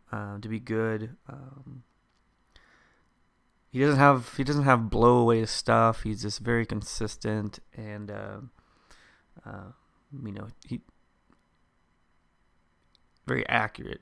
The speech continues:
You know, he's, uh, and he's gonna get you with his off-speed stuff. Um, but before we get into all that, I mean, the one big thing we do have to talk about, and, I mean, it's gonna be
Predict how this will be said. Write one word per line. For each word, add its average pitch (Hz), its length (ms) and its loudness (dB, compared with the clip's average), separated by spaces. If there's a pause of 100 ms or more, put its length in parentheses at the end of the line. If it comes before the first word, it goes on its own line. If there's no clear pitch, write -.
You 117 80 -6
know, 98 120 -10
he's, 98 340 -14 (640)
uh, 160 240 -20 (880)
and 113 120 -6
he's 110 60 -4
gonna 113 120 -2
get 113 200 -4
you 127 60 2
with 117 100 0
his 110 120 -2
off-speed 107 520 -2
stuff. - 460 -10 (480)
Um, 101 600 -8 (1300)
but 131 120 0
before 135 240 -2
we 196 100 0
get 185 40 2
into 156 120 4
all 127 220 6
that, 120 360 4
I 117 100 -2
mean, 113 280 0
the 113 60 0
one 139 240 4
big 113 220 0
thing 110 200 -2
we 113 160 -2
do 113 140 -2
have 117 120 -2
to - 80 -20
talk 113 240 -4
about, 110 240 -2
and, 117 260 -2
I 120 80 -2
mean, 117 180 0
it's 117 140 -6
gonna 123 160 -2
be 113 320 -2